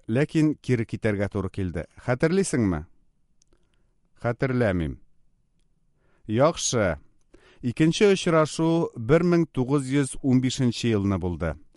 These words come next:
Син урман эчендә сазлыкка баткан идең. Әсирлектән качтың. Мин килдем.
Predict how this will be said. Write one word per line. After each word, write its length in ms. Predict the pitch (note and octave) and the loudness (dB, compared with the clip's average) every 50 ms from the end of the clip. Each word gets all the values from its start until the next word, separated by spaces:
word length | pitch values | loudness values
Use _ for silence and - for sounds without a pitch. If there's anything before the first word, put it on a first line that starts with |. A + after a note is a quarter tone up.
| _ _ _ _ _ - | _ _ _ _ _ -14
Син 340 | - - E3+ F#3 F#3+ F#3 - | -6 0 2 2 2 2 0
урман 420 | D#3 C3+ B2+ B2+ C#3+ D3+ D#3 D#3 C#3 | 0 0 2 4 4 4 2 2 0
эчендә 340 | - - C#3+ C3+ B2+ C3+ C3 | -2 -2 -2 0 2 0 0
сазлыкка 580 | - - C3+ B2+ A2+ A#2+ A#2 - - - G#2+ | 0 0 -2 -2 -2 -2 -6 -4 -4 -2 -2
баткан 440 | F#2+ G2+ G2 - - - G2 G2 F#2+ | 0 0 -2 -2 -2 -2 -2 -2 -2
идең. 240 | E2+ D2+ D#2+ C#2+ C#2+ - - _ _ _ _ _ - | -2 -4 -6 -6 -8 -10 -20 _ _ _ _ _ -4
Әсирлектән 720 | B2+ C#3 - - D3 C#3 C3 C3 - _ - A2+ G#2 G2 | -4 -2 0 2 2 2 2 0 -2 _ -2 -2 -2 -2
качтың. 480 | - G2 F#2+ F2 - - - D#2+ D2 C2+ - - - _ _ _ _ _ _ _ _ _ _ - | -2 -4 -4 -4 -6 -6 -8 -6 -6 -8 -10 -16 -20 _ _ _ _ _ _ _ _ _ _ 0
Мин 220 | - C#3 D3+ E3 | 2 4 4 4
килдем. 500 | - - E3+ D3+ C#3+ A2+ G2+ D#2+ C#2+ C2 | 2 0 0 0 2 0 0 -4 -4 -6